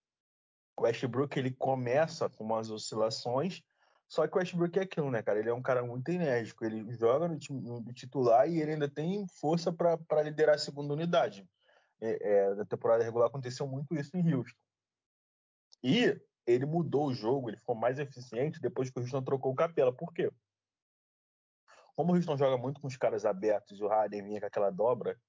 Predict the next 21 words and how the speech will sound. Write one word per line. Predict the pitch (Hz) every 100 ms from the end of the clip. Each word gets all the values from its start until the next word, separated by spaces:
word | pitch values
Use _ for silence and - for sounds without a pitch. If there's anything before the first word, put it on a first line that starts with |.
| _ _ _
com | -
os | -
caras, | - - 101
dois | 101
caras | - 104 104
em |
cima, | 95 104 214 - _ _ _ _ _ -
em |
cima | 92 - 104
dele, | 190 104 196
tipo, | - - - - _
muito | 98 107 139 143 104
dele, | 104 101
pegava | - 110 127 127
a |
bola, | 113 120
vinha | 117 117 110
dois | 110 110
em |
cima | 117 107 104
dele, | 120 156 117